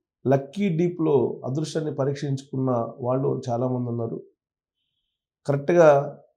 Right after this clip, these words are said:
ఇవాళ మధ్యాహ్నం లక్కీ డీప్ తీశారు,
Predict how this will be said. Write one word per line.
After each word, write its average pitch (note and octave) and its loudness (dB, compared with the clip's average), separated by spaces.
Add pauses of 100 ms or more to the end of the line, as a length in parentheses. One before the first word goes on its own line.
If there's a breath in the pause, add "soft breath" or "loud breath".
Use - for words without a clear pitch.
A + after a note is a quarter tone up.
(840)
ఇవాళ C3+ 6
మధ్యాహ్నం B2+ 0 (1300)
లక్కీ C3 0
డీప్ C#3 0
తీశారు, A#2 -2